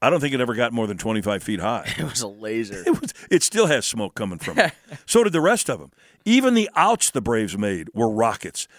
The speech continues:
Speaker 1: Tommy Edman has bruises all over his body from running into walls. Uh, the rest of the guys after the first inning were ducking every time Wainwright threw a pitch. <laughs> Nobody was ready to field. They were all diving for cover. I mean, this was a debacle. And, and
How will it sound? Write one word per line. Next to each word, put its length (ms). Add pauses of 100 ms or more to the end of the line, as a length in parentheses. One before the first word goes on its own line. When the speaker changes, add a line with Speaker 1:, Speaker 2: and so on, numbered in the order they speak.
(140)
Speaker 1:
Tommy 360
Edman 340
has 220
bruises 440
all 160
over 140
his 120
body 420 (200)
from 220
running 260
into 140
walls. 580 (560)
Uh, 240
the 100
rest 240
of 40
the 60
guys 400
after 260
the 80
first 280
inning 180
were 80
ducking 500
every 140
time 300
Wainwright 340
threw 140
a 40
pitch. 300 (100)
<laughs> 120
Nobody 240
was 80
ready 180
to 80
field. 280
They 80
were 80
all 80
diving 480
for 100
cover. 420 (640)
I 60
mean, 120
this 160
was 180
a 40
debacle. 800 (480)
And, 280
and 240